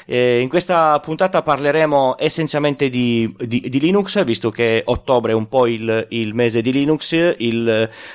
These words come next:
ventidue di ottobre in tutta Italia c-, c'è il Linux Day e in ogni città che si rispetti c'è qualche, ehm, qualche cosa di organizzato per diffondere la conoscenza di Linux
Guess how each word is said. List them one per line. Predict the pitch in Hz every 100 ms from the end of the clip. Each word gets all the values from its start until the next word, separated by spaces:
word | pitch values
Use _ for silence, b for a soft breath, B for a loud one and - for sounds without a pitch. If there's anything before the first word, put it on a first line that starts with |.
| B
ventidue | 131 139 139 143 151
di | 131
ottobre | - 147 131 120
in | 113 117
tutta | 139 131 143
Italia | 127 135 139 120 113 110
c-, | - - -
c'è | - 127 120
il | 117 117
Linux | 117 123 156 139
Day | 143 147 156 151
e | 117 127 127 110 B B B
in | 120 139
ogni | 147 131 123
città | - 131 - 151
che | 131
si | 117
rispetti | 139 156 135 110 - 143
c'è | 143 127 120 127 113 107 107 - _
qualche, | - 120 120 - 120 117 113 110 - - -
ehm, | 110 107 104 101 101 98 98 95 95
qualche | 95 120 120
cosa | - 135 120
di | 127 135
organizzato | 117 113 123 143 131 104 95 131 - B B B B
per | 135 139 143 143 135
diffondere | 127 139 - 151 135 139 147
la | 131 117
conoscenza | 117 117 113 127 113 120
di | 131
Linux | 135 113 117 - 143 135 123